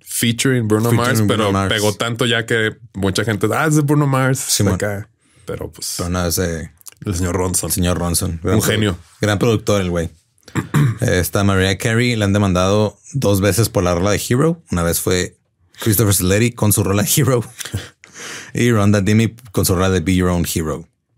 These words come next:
Speaker 2: Este, los dos gat-, los dos casos fueron, este, demeritados. La, la corte dijo, "Nah, güey".
Speaker 1: Con Mariah no se metan.
Speaker 2: Con Mariah no se metan.
Speaker 1: <laughs>
Speaker 2: Sí, y a, a,
Speaker 1: Y luego
Speaker 2: a
Speaker 1: la,
Speaker 2: Cel-,
Speaker 1: la congelaron otra
Speaker 2: la
Speaker 1: vez.
Speaker 2: congelaron.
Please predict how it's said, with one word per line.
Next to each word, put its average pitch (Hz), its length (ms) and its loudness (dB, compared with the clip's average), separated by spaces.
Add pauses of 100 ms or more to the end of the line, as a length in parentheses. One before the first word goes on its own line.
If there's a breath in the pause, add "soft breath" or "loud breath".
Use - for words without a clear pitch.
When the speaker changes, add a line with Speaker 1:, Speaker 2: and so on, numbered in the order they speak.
(760 soft breath)
Speaker 2:
Este, 78 720 -4
los 87 520 -2
dos 95 240 -2
gat-, 87 280 -4
los 98 160 2
dos 101 160 0
casos 107 260 2
fueron, 101 320 2
este, 82 460 -2
demeritados. 82 760 -4
La, 107 200 0
la 82 80 -4
corte 92 260 -2
dijo, 95 140 -4
"Nah, 104 180 -4
güey". - 160 -14 (520)
Speaker 1:
Con 139 180 2
Mariah 135 360 0
no 139 100 -2
se - 160 -2
metan. 120 340 -2
Speaker 2:
Con 117 100 0
Mariah 113 340 0
no 131 100 0
se 120 120 -2
metan. 113 500 -2
Speaker 1:
<laughs> - 40 -8 (640 soft breath)
Speaker 2:
Sí, 107 120 -2
y 101 260 2
a, 87 720 0
a, 87 60 0
Speaker 1:
Y 85 80 -4
luego 104 220 0
Speaker 2:
a 113 40 0
Speaker 1:
la, 113 120 0
Speaker 2:
Cel-, - 120 -2
Speaker 1:
la 110 80 -2
congelaron 107 480 0
otra 110 220 -2
Speaker 2:
la 107 60 0
Speaker 1:
vez. 104 100 2
Speaker 2:
congelaron. 175 240 0